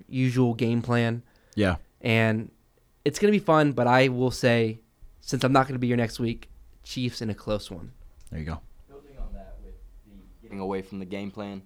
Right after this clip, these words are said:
Speaker 3: I pulled up the clip, and they were down eleven with one minute,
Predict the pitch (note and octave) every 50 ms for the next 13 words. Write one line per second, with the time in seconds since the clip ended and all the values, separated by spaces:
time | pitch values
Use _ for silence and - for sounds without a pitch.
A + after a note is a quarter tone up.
0 | _ _ _ _ _ _ _ _ _ - - _ - C3+ A#2+ B2 A#2+ - - -
1 | - - A#2+ A#2 A#2 A#2+ - _ _ - G#2 G#2 G2+ G2+ G2+ G2+ G2 F#2+ F#2 -
2 | _ _ _ _ _ _ _ _ _ _ _ _ - G#2+ G#2+ G#2 G2+ G2+ G2 F#2+
3 | F#2+ G2+ G#2 G#2+ G#2+ G#2 G2+ G2 F#2+ G2 _ F#2+ F#2 G2 G#2+ A2+ A2 B2 B2 B2
4 | A2 F#2+ F2 - - G#2 A2+ A#2 A2+ A#2 A2+ A#2 A#2 A2 -